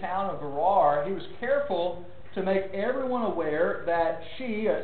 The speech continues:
Sarah, was only his sister. And, uh, it says that there in verse two, that, uh, he said of her,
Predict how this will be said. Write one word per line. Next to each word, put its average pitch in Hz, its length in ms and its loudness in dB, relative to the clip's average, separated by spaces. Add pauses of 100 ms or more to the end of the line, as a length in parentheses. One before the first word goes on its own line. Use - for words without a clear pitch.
Sarah, 170 460 2
was 156 220 0 (100)
only 247 540 -2
his 190 200 0 (120)
sister. 185 460 0 (340)
And, 135 280 0
uh, 131 120 2 (340)
it 190 180 4
says 226 240 2
that - 200 2
there 180 160 0
in 160 80 -4
verse 165 180 -2 (100)
two, 131 220 -2
that, 131 440 -2 (120)
uh, 123 220 -2
he 165 240 -8
said 175 160 4
of 170 100 2
her, 160 220 2